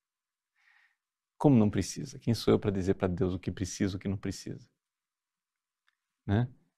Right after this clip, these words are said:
Deus, na sua bondade, nos deu estes milagres. E Lanciano, né, é o mais famoso e o mais antigo, digamos assim,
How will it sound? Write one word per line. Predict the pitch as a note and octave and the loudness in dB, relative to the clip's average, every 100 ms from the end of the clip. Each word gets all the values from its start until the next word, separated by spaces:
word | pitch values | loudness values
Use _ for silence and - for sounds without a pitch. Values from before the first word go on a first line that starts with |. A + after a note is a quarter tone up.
| _ | _
Deus, | A#2 G2 F#2+ | 2 4 4
na | |
sua | G2+ A2+ | 4 4
bondade, | C#3 A#2 F#2 G2+ B2+ - _ - | 6 6 4 0 -2 -8 _ 0
nos | C#3 G#2+ | 2 2
deu | F#2+ A#2 B2 G2 | 4 6 8 6
estes | F#2 F#2+ F#2+ | -2 -10 -10
milagres. | A2 - C#3 C3 _ _ _ _ _ _ _ _ _ | -12 -12 -16 -20 _ _ _ _ _ _ _ _ _
E | A2+ | 6
Lanciano, | A#2+ - A#2 C3+ E3+ - _ _ - | 8 8 6 6 4 -2 _ _ -2
né, | G#2+ - - | 0 0 2
é | A2 B2+ D#3 - _ - | 4 4 4 -4 _ -8
o | C3 | 2
mais | G#2 A2 B2 A2 - - - | 6 8 6 4 0 -10 -12
famoso | - G2+ F#2+ A2 D#3 D#3+ F3+ - - - _ _ _ _ _ - | -4 0 6 10 10 8 2 -2 -14 -20 _ _ _ _ _ -2
e | G#2+ A#2 A#2 _ _ _ _ _ _ _ _ _ _ _ _ | 2 2 0 _ _ _ _ _ _ _ _ _ _ _ _
o | G#2+ | 2
mais | G2 G#2+ F#2+ - - _ _ | 4 4 2 -6 -20 _ _
antigo, | A#2+ G#2+ G2+ - A#2 A#2 F#2+ | 2 2 0 2 4 4 2
digamos | E2+ F#2+ F2 | -2 0 0
assim, | F2+ - G2+ F#2 | -2 -4 -4 -4